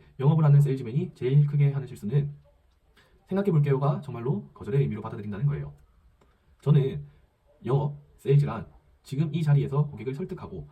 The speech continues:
등록까지 해야 완성된다고 생각해요. 고객이 "생각해 볼게요."라고 한다면 이렇게 이야기해 보세요. "지금까지 이런 문제점을 이야기하고 이런 식의 해결 방법을 말씀드렸어요. 혹시 해결 방법에 대해 다른 생각을 가지고 있는 게 있을까요? 아니면 혹시 저희가 이야기한 문제점 말고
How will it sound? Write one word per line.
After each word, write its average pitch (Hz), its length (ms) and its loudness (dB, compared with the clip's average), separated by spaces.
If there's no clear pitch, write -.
등록까지 156 540 0
해야 127 260 -2
완성된다고 139 500 -8
생각해요. - 380 -16
고객이 139 280 -4
"생각해 175 240 -4
볼게요."라고 131 920 -2
한다면 135 360 -2
이렇게 151 240 -4
이야기해 196 260 -6
보세요. 147 240 -12
"지금까지 185 520 -4
이런 220 160 4
문제점을 156 380 4
이야기하고 143 600 0
이런 196 140 0
식의 190 160 0
해결 160 140 2
방법을 147 340 4
말씀드렸어요. - 540 -10
혹시 160 320 -4
해결 170 160 6
방법에 170 240 0
대해 135 300 -2
다른 120 200 -2
생각을 147 280 2
가지고 135 180 -8
있는 131 120 -6
게 131 40 -6
있을까요? 101 340 -8
아니면 143 400 0
혹시 208 260 -2
저희가 139 220 0
이야기한 123 300 2
문제점 143 240 0
말고 - 360 -2